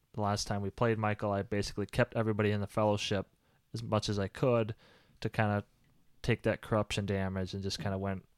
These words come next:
for rushing the ring down there as fast as I could. The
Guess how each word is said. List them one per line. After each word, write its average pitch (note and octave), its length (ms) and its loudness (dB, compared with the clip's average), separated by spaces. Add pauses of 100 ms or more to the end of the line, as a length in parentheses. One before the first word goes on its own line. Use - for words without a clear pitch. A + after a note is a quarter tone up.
for F#2+ 100 -8
rushing G2+ 340 0
the G2 120 -2
ring G2 180 0
down G2 260 -2
there F#2+ 140 -6
as G2 100 -8
fast F#2+ 320 -6
as G2+ 120 -6
I F#2 80 -6
could. F#2+ 340 -10 (140)
The F#2+ 320 0